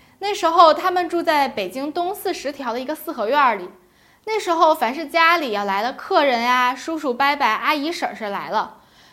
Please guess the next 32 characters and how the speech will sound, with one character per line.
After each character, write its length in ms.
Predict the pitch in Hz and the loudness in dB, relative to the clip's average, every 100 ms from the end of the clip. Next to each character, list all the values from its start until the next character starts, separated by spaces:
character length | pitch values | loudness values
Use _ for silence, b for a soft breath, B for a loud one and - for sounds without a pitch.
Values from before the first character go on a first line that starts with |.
| _ | _
只 120 | 254 | -2
有 220 | 349 339 | 2 4
舅 380 | 220 - 415 370 | 2 -2 0 2
舅 260 | 233 196 - | 0 -2 -4
还 200 | - 226 | -4 -2
有 340 | 247 190 147 | 0 0 -2
大 220 | - 403 285 | 2 2 2
人 160 | 202 | 0
们 180 | 202 190 | -4 -8
能 120 | 185 | -8
够 100 | 214 | -10
上 260 | 220 226 196 | -8 -8 -6
桌。 380 | 208 214 208 b b b _ | -4 -6 -6 b b b _
像 180 | 359 339 | -4 -4
她 360 | - 381 381 | -2 2 2
跟 260 | 381 381 254 | 2 -2 -2
姨 80 | 254 | -2
妈 180 | 311 330 | 0 0
的 60 | |
命 260 | 294 294 262 | 0 -2 -2
运 140 | 240 | -2
呢， 240 | 220 202 208 | -2 -4 -4
就 120 | 226 | -8
只 100 | 190 | -10
是 140 | 196 | -10
拿 160 | 208 190 | -8 -6
着 80 | 262 | -6
个 80 | |
小 160 | 285 226 | -4 -6
瓷 180 | - 269 | -6 0
碗 120 | 311 | 0
儿， 240 | - 165 | 0 -6